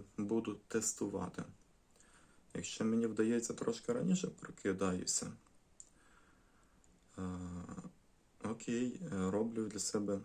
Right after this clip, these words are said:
спостереження. Е, як це для мене, що це, як воно виходить, коли я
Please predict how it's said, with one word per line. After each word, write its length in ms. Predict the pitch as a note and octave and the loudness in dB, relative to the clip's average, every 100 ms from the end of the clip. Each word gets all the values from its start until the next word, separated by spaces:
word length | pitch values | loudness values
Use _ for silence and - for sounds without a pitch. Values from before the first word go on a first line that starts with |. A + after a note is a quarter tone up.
| - - | -8 -14
спостереження. 960 | - A#2 - G2+ G2 F#2 - F2+ F#2 F#2 - - - - - - - - | -8 -4 -2 0 2 2 2 0 0 -2 -10 -20 -20 -20 -20 -20 -20 -10
Е, 200 | - F2+ F#2+ | -6 -4 2
як 340 | A2 G2 F#2 | 4 4 2
це 140 | - | 0
для 160 | F#2 F#2+ | 2 4
мене, 320 | F#2 F#2 F#2 | 4 4 2
що 340 | F#2 - G#2 F#2 | -2 -4 -2 0
це, 280 | - F2+ F2 - - - | 0 0 -2 -8 -14 0
як 280 | F#2+ F#2 | 2 2
воно 200 | F#2+ F#2 | 2 2
виходить, 640 | F2+ F#2 - F#2+ F#2+ F#2+ - | 2 -2 -2 0 0 -2 -10
коли 260 | - G2+ B2+ | -2 2 2
я 160 | C3 | 0